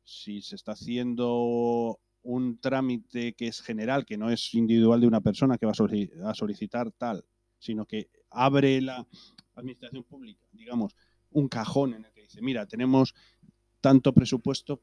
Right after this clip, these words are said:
para arreglar calles, para hacer parques, para, eh, y la iluminación pública", como se abre ahí para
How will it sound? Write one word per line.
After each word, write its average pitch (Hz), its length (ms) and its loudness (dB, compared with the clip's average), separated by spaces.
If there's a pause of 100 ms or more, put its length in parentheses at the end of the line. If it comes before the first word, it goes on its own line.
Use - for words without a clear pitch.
(120)
para 120 320 6
arreglar 120 600 2
calles, 123 420 -8
para 101 160 -2
hacer 120 200 6
parques, - 640 -4
para, 101 400 -10 (340)
eh, 110 460 0
y 117 140 2
la 113 240 -6
iluminación 123 560 4
pública", 123 680 4 (540)
como 104 200 -14
se 113 300 -8
abre 131 380 -6
ahí 135 180 -6
para 104 300 -14